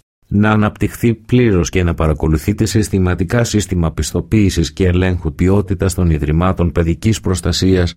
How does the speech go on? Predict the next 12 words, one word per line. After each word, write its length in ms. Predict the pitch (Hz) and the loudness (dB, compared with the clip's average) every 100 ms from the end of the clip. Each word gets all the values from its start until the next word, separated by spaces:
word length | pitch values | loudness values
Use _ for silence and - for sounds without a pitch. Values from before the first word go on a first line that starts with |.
| _ | _
στοχευμένα 800 | - - 101 95 98 117 120 104 | -10 -4 -2 -2 0 0 2 0
και 140 | 95 90 | 2 2
για 200 | 82 80 | 4 2
ιδρύματα 600 | 76 80 90 87 85 80 | 2 2 2 0 0 0
που 140 | 90 | 0
αφορούν 520 | 85 92 95 110 110 | 0 0 0 0 0
σε 140 | - 85 | -2 -2
παιδιά 400 | 78 76 92 95 | -2 0 0 2
με 160 | 92 | 0
θέματα 460 | - 95 90 82 82 | 0 0 0 0 0
αναπηρίας. 680 | 80 76 85 78 69 65 - _ _ _ | 0 0 0 2 0 -2 -10 _ _ _
Κουκίδα. 580 | - 107 - 90 65 62 | -4 -4 -2 -2 -2 -6